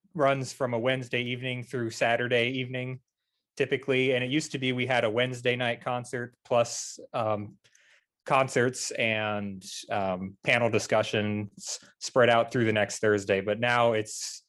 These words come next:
it's morphed into just Thursday, and it can take a variety of forms based on who's hosting and what they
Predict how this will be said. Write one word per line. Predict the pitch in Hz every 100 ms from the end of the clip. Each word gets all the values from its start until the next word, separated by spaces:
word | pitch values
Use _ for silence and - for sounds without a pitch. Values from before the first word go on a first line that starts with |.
| _ _ _ _ -
it's | 110 131
morphed | 123 117 -
into | 113 113 117
just | 104 120 117 - -
Thursday, | 120 107 104 101 104 98 101
and | 107
it |
can | - 123
take | 135 127
a |
variety | 107 113 110 113 110 104 104
of | 95 90 92 - - _ _ _ _
forms | 127 120 110 104 98 - - - _ -
based | 120 117 -
on | 110 104
who's | 117 104
hosting | 110 110 - 104
and | 101
what | 101 104
they | 107 98 98